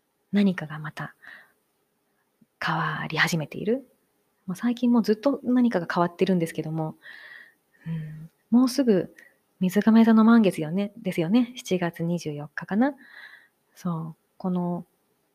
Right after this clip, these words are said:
この満月とか新月とかってすごくまたいいサイクルだと思うんですけれども、こうだんだん前の新月から何かが満ちてきて、また今回の出会いとか、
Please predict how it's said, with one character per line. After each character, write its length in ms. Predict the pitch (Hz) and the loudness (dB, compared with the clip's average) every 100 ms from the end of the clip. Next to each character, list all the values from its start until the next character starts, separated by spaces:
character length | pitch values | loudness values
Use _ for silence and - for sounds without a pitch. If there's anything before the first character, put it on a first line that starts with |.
| _ | _
こ 80 | 175 | -6
の 80 | 175 | 2
満 180 | 240 | 4
月 180 | 233 202 | 4 2
と 100 | 180 | -2
か 100 | 175 | -4
新 200 | - 208 | 0 2
月 180 | 185 175 | 0 -2
と 100 | 160 | -8
か 80 | 160 | -10
っ 40 | |
て 100 | - | -12
す 120 | - | -8
ご 100 | 196 | -6
く 100 | 202 | -4
ま 100 | 175 | -4
た 160 | 170 160 | -2 -4
い 60 | - _ - - - _ _ _ _ _ _ - | -6 _ -20 -20 -20 _ _ _ _ _ _ -8
い 180 | 175 | -6
サ 160 | 165 170 | -4 -6
イ 80 | 175 | -4
ク 100 | 180 | -2
ル 60 | |
だ 120 | 180 180 | 0 0
と 80 | |
思 120 | 170 185 | 0 0
う 20 | |
ん 40 | |
で 60 | 170 | -2
す 80 | - | -4
け 80 | |
れ 60 | 160 | -4
ど 100 | 160 | -2
も、 360 | 180 190 165 175 _ - | 0 0 -2 -8 _ -14
こ 120 | 170 | -4
う 20 | |
だ 140 | 208 233 | 2 4
ん 80 | |
だ 140 | 240 254 | 4 4
ん 160 | 226 - _ _ _ _ _ _ _ _ _ - | 0 -6 _ _ _ _ _ _ _ _ _ -2
前 140 | 196 | 0
の 80 | 175 | 0
新 200 | - 185 | 0 -2
月 180 | 180 - | -2 -4
か 100 | 170 | -2
ら 60 | |
何 160 | 190 190 | 0 2
か 120 | 175 | 0
が 100 | 165 | 0
満 180 | 190 190 | 0 0
ち 40 | |
て 100 | 175 | -4
き 80 | - | -4
て、 300 | - 160 156 _ _ _ _ _ _ _ _ _ _ _ | -4 -4 -4 _ _ _ _ _ _ _ _ _ _ _
ま 80 | 180 | -12
た 80 | - | -8
今 200 | - 180 | -2 -2
回 160 | 170 160 | -2 -6
の 100 | 151 | -6
出 180 | 165 | -2
会 120 | 180 180 | -2 -2
い 40 | |
と 120 | 170 | -4
か、 300 | - 156 - | -6 -8 -8